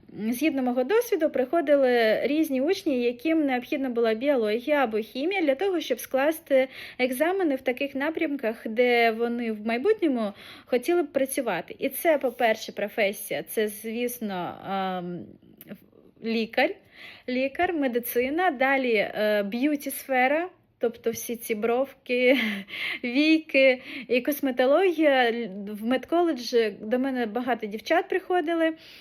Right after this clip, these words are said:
Також, е, був учень, який поступив успішно в аграрний університет.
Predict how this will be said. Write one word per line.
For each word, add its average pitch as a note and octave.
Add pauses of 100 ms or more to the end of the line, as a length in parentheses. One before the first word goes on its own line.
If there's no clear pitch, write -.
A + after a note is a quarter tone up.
(140)
Також, D4+
е, G#3+
був A3+
учень, A#3+
який G3+
поступив A3
успішно A3
в G#3
аграрний A#3
університет. E4